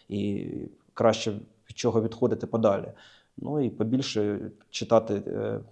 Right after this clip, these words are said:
корисної інформації, розбиратися в типах озброєння в якихось, бо більшість, просто, е, не розуміючи, що це таке, як воно працює, починають коментувати, що впливає на моральний стан бійців, е,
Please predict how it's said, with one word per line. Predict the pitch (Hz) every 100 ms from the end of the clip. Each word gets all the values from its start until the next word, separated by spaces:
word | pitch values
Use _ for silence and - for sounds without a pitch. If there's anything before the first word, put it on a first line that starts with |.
| - -
корисної | - 117 - 104
інформації, | 101 107 113 117 - - - - - _ -
розбиратися | 104 98 110 113 110 - 104 98
в | 95 101 -
типах | 127 123 -
озброєння | - 110 113 110 104 107
в |
якихось, | 95 - 110 110 101
бо | 104 107 107 104 104 101
більшість, | 107 110 110 101 - - _
просто, | 113 113 113 104 90 92 92 87 101
е, |
не | 110
розуміючи, | 107 110 110 104 104 104 107 110
що | 104 120
це | 113 -
таке, | - 107
як | 104 107
воно | 107
працює, | 104 107 - 123 107
починають | - - 107 107 - - _ _
коментувати, | 113 104 104 107 113 113 104 92
що | - 104
впливає | 98 110 113 110 104
на | 104 101 104 107 - _
моральний | 110 107 104
стан | 104 110 104
бійців, | 104 101 - 123 104
е, | 104 101 104